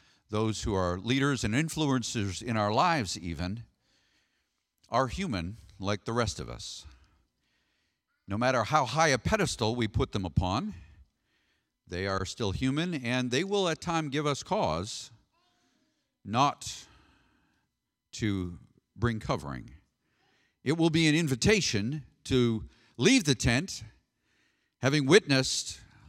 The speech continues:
um, their outburst, poor judgment on their part, or even sin. It will be our temptation to leave the tent and go blab it to other people. And we talked about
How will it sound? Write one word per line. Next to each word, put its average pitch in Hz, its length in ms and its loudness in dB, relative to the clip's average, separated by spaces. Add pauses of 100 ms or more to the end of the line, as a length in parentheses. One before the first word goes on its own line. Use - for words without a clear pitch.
(220)
um, 71 440 -18 (540)
their 90 220 -4
outburst, 151 720 -4 (800)
poor 95 180 -4
judgment 127 460 0
on 113 140 2
their 113 180 2
part, 131 440 0 (1000)
or 95 160 -4
even 120 260 -2
sin. 85 440 -6 (1400)
It - 80 2
will 170 180 4
be 165 220 6
our 165 180 6
temptation 160 560 2
to 143 80 6
leave 180 240 6
the 131 80 2
tent - 480 2 (300)
and 131 120 0
go 170 140 6
blab 160 320 8
it 95 100 -4 (100)
to 131 100 2
other 117 120 -2
people. 110 320 -2 (1500)
And 98 80 -6
we 113 80 0
talked 147 360 2
about 117 480 4